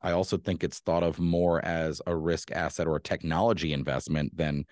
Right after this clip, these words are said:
Bitcoin, which people are, you know, the Bitcoin is digital gold mantra, I think, is really taken hold in a lot of investors' eyes, uh, and minds. So I, I'm not sure what the, I, I think it's,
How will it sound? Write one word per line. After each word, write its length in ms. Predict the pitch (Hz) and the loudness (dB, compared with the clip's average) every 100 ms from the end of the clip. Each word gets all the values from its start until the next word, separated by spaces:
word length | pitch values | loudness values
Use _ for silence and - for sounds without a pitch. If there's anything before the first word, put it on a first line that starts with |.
| - - _ - | -16 -20 _ -2
Bitcoin, 440 | 104 - 98 87 | -2 2 2 2
which 200 | 85 80 - | 2 0 -2
people 300 | 98 98 87 | -2 2 0
are, 120 | 76 - - | 0 -10 -8
you 120 | - | -2
know, 120 | 85 71 | -2 0
the 200 | 82 76 | 0 -2
Bitcoin 420 | - 104 - 98 | -2 -4 0 0
is 80 | 82 | 2
digital 320 | 95 - 82 | 0 2 0
gold 420 | 80 82 80 76 - _ _ _ - | 2 4 4 0 -8 _ _ _ -4
mantra, 560 | 92 90 98 104 87 78 | 0 2 0 0 0 0
I 120 | 78 | -2
think, 220 | - 82 | -4 -4
is 160 | 82 - _ | -4 -6 _
really 380 | 85 98 101 80 - - | 0 4 4 2 -4 -4
taken 320 | 95 82 73 | -2 -2 -4
hold 440 | - 78 85 104 | 0 4 4 4
in 80 | 92 | 2
a 60 | 80 | 0
lot 200 | 76 78 | 0 0
of 60 | |
investors' 580 | 80 73 71 82 78 - - | 0 -2 -2 0 -2 -2 -10
eyes, 420 | 65 69 101 107 - - - _ _ | -6 0 0 0 -6 -20 -20 _ _
uh, 140 | 87 64 | -2 0
and 140 | 82 | 2
minds. 400 | 78 85 143 180 | 2 2 2 2
So 220 | - 92 - | 2 2 2
I, 120 | - - | -6 -2
I'm 100 | 104 | 0
not 160 | 135 - | 2 0
sure 460 | - - 104 120 | -4 0 2 2
what 260 | 98 92 - | 2 0 -2
the, 220 | 87 78 - | -6 -6 -2
I, 160 | 104 101 | -2 0
I 60 | 101 | -2
think 180 | 127 | 0
it's, 120 | 123 | -2